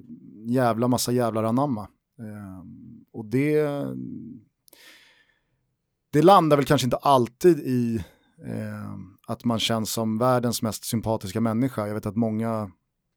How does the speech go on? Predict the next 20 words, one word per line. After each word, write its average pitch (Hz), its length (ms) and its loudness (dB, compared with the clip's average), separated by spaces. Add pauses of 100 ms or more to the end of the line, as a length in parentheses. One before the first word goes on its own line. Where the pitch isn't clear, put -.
(800)
tycker - 400 -6
att 104 120 -4
jag 110 200 -2
kan 107 160 -4
vara 107 120 -4
dryg 113 560 0
eller, 107 380 -6 (1900)
ja, - 240 -10 (800)
insert 131 500 2
valfri 123 420 2
synonym. 120 560 0 (260)
Men, 123 540 2
eh, 120 340 0 (560)
det 120 260 -2
är 160 60 2
så 143 220 4
jag 120 80 4
är. 147 140 -2 (460)
Eh, 117 420 -10 (180)
jag, 123 720 -2